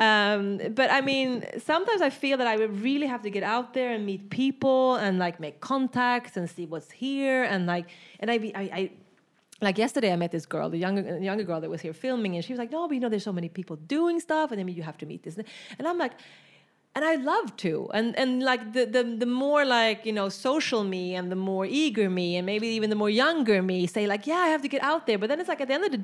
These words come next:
day, I don't have the capacity or the time. And that sucks. But it's fine for now. I mean, just to be here and work. 'Cause, I mean,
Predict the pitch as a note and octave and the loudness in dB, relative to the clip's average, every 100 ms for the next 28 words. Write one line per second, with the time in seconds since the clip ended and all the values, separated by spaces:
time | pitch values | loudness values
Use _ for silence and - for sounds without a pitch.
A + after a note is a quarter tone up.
0 | B3+ F#4 A3+ G#3+ F#4+ F4 D#4+ G#3+ A3 - | 2 4 2 0 0 0 -2 -2 -6 -4
1 | F4+ - G#3 F3+ G3+ B3 G4 A4+ E3+ - | -6 -4 -6 -4 -4 -4 -2 -2 -2 -6
2 | - - - - - C#4+ F4 - - - | -12 -18 -20 -12 -4 0 0 0 -2 -2
3 | - - - - - - A3 A#4 G4+ F#4+ | -4 -18 -20 -20 -20 -18 -2 2 2 0
4 | - A4+ F3 E3+ F3 F3+ A3+ F3+ E3 G#3 | -4 -2 -2 -4 -6 -2 0 2 2 2
5 | A#3 A3 G#3+ A3 A#3+ - G3+ B3 C4 F#3+ | 2 2 2 2 -2 -4 -6 -2 0 -2
6 | E3 D#3+ A#2 - - - G#3+ A3 G#3+ G#3+ | -2 -4 -6 -10 -14 -6 -4 -2 -2 0
7 | A3 A3 | 0 -2